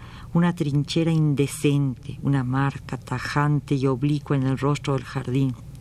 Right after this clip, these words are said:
el jardín desfigurado por algo semejante a la huella de una bestia nocturna, secreta, acechante. <clears throat> Aquí ponemos de nuevo un fragmento del clavecín bien temperado como puente.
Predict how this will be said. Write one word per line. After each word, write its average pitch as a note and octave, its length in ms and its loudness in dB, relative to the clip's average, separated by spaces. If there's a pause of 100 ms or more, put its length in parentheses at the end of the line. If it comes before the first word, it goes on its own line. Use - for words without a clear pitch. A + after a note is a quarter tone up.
(240)
el C3 80 -4
jardín C3 360 -2
desfigurado C3 640 0
por C3 140 -4
algo C3 160 0
semejante B2+ 800 -4 (380)
a C3 100 -6
la B2 140 2
huella C3+ 300 2
de C3 40 0
una C3 140 0
bestia C3 320 -2
nocturna, B2 720 -2 (580)
secreta, - 680 -4 (560)
acechante. A2+ 640 -6 (920)
<clears throat> D#3 260 4 (720)
Aquí A3 380 2 (300)
ponemos E3+ 360 4
de D#3 80 4
nuevo F3 360 2 (480)
un D#3 80 4
fragmento D#3 640 2
del D3+ 120 0
clavecín C3 460 0
bien D3 160 2
temperado C3+ 400 -2
como C3+ 240 0
puente. - 500 -10